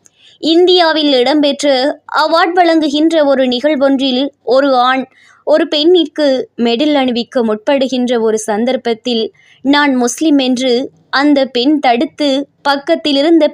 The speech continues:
பெண்ணையே தனக்கு மெடல் அணிவிக்குமாறு குறிப்பிடுகின்றார். அல்ஹம்துலில்லா, எவ்வாறு இஸ்லாமிய மார்க்கத்தை பேணி நடக்கின்றார் இப்பெண்மணி. எமக்கும் இது ஓர் படிப்பினைதான். அந்நிய ஆண் என்பது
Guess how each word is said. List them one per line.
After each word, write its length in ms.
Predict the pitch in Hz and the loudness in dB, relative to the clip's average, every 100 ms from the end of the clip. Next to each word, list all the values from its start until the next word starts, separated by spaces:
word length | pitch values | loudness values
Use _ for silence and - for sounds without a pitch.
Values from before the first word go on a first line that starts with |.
| 254 | -2
பெண்ணையே 440 | 247 269 269 339 | -2 -2 0 -2
தனக்கு 460 | 339 294 277 262 240 | 0 0 -2 -2 -2
மெடல் 300 | 226 269 262 | 0 0 0
அணிவிக்குமாறு 760 | 220 254 262 - 226 220 233 | 0 -2 -4 -2 -2 0 -2
குறிப்பிடுகின்றார். 960 | 226 208 214 220 208 208 196 208 208 - - - - _ - | -2 -4 -4 -4 -2 -2 -4 -2 -4 -6 -12 -20 -20 _ -4
அல்ஹம்துலில்லா, 920 | 220 220 240 240 220 220 220 208 208 - _ _ - | -4 -4 -4 -2 0 0 -2 -2 -2 -6 _ _ -6
எவ்வாறு 840 | 247 269 254 330 294 254 240 - | 0 0 0 -2 0 0 -2 -4
இஸ்லாமிய 680 | - - 262 247 277 262 233 | -10 -6 -2 0 0 0 -2
மார்க்கத்தை 640 | 214 220 262 269 - 240 | -2 -4 -4 -6 -4 -6
பேணி 280 | 226 214 233 | -2 -2 0
நடக்கின்றார் 800 | 220 208 208 233 220 214 208 214 | -2 -2 -4 -4 -4 -2 -2 -2
இப்பெண்மணி. 640 | 208 208 208 208 208 208 - _ _ _ _ _ _ _ _ _ _ _ - | -4 -4 -4 -2 -4 -6 -10 _ _ _ _ _ _ _ _ _ _ _ -4
எமக்கும் 580 | 220 277 339 339 285 277 - | -2 0 0 0 0 0 -4
இது 280 | - 240 254 | -6 -2 0
ஓர் 200 | 240 233 | 0 -2
படிப்பினைதான். 760 | 226 202 233 240 214 208 208 202 - _ _ - - | -2 -4 -4 -4 -2 -2 -2 -4 -8 _ _ -16 -4
அந்நிய 520 | 262 302 339 311 269 | 0 2 4 2 0
ஆண் 280 | - 262 294 | 0 0 0
என்பது 600 | 285 269 247 269 254 | 0 0 0 0 -2